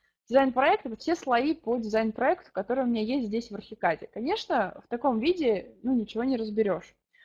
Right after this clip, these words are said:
Так вот, смысл в чем? Что вы чертите какой-то слой. А, и, ну, вот, например, я сейчас возьму,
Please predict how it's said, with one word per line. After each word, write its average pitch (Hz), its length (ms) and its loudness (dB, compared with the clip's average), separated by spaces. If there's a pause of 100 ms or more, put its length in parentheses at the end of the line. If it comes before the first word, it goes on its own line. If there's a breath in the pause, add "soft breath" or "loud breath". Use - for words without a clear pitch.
(120 soft breath)
Так 240 140 -10
вот, 285 200 6
смысл 339 340 -2
в - 60 -20
чем? 233 240 0
Что - 160 -14
вы 330 120 2
чертите 311 760 -2 (480)
какой-то 277 380 -2
слой. 208 440 -2 (1080)
А, 185 360 -2
и, 285 400 2 (1120)
ну, 233 240 -6
вот, - 20 -12 (120)
например, 202 440 -4
я 185 100 -4
сейчас 208 300 -10
возьму, 277 500 0